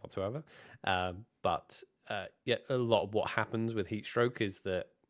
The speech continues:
in that type of temperature is you drink a lot of water. Obviously, you should drink a lot of water. You should drink a lot of water. Yeah, it's great. However, you're sweating a lot. With, with sweat,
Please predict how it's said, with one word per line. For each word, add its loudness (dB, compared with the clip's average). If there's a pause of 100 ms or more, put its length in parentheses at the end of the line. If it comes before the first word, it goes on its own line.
(200)
in 2
that 2
type 0
of -8
temperature 2
is 0
you -6
drink -2
a -4
lot 4
of 0
water. 4
Obviously, 0
you -2
should -2
drink 2
a 0
lot 2
of -6
water. -4 (100)
You -10
should -6
drink 2
a -2
lot 0
of -4
water. -4 (460)
Yeah, 4 (100)
it's -20
great. 10 (280)
However, 10 (920)
you're 2
sweating 6
a 0
lot. -2 (300)
With, -4 (280)
with -2
sweat, 8